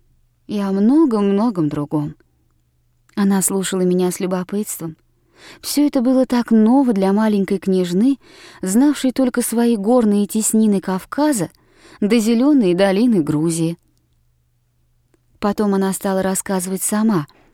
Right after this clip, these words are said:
увлекаясь воспоминаниями. С особенным увлечением она рассказывала про своего отца.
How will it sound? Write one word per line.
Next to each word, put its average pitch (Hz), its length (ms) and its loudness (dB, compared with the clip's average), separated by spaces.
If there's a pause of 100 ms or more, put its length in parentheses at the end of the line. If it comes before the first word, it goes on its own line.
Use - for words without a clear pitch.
увлекаясь 190 640 -2
воспоминаниями. 165 1000 -2 (760)
С - 120 -8
особенным 208 760 0
увлечением 190 840 2 (340)
она 240 240 2
рассказывала 262 800 0
про 233 140 -2
своего 233 500 2
отца. 226 640 -2